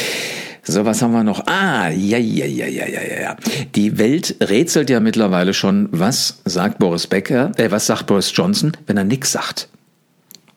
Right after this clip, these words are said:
Was sagt Boris Johnson, wenn er nix sagt über seine Körpersprache?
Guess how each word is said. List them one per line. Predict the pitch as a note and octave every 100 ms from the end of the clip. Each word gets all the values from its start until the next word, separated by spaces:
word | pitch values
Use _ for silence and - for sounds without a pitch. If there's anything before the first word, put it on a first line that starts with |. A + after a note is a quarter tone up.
| - -
Was | E2 -
sagt | - -
Boris | F#2 F2+ G2
Johnson, | - E2+ F2 G#2+
wenn | G2
er | A2
nix | G#2+ C3+ -
sagt | - - - - - - - - -
über | A2+ A2
seine | G2+ G#2
Körpersprache? | A2+ A2+ G#2 - - -